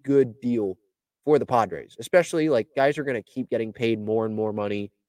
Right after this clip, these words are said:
That Tatis salary is gonna stay what it, what it's at, you know, that it's already agreed upon, right?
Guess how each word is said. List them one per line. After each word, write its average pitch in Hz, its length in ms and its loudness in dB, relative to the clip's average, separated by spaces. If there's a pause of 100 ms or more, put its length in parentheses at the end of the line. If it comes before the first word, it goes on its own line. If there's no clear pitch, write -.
(640)
That 120 180 6 (160)
Tatis 123 340 0
salary 113 380 2
is 92 80 -8
gonna 95 180 -8
stay 95 440 0 (280)
what 98 140 2
it, 87 160 -8
what 98 160 0
it's - 100 -8
at, 110 200 2 (120)
you 87 60 -14
know, 87 160 -10
that 90 160 -4
it's - 180 -12
already 104 200 0
agreed 113 260 -2
upon, - 240 -12 (240)
right? 90 160 -6